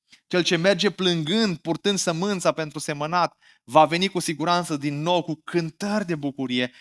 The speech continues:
aducând snop cu el.” Bucuria biblică în vremuri de încercări nu este un optimism natural.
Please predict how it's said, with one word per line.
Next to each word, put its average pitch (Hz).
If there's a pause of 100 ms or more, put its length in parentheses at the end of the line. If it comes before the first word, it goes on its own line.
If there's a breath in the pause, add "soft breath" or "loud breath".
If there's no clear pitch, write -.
aducând 160
snop 165
cu -
el.” 104 (800 soft breath)
Bucuria 165
biblică 151 (380 soft breath)
în 139
vremuri 165
de 139
încercări 143
nu 160
este 175
un 156
optimism 139
natural. 113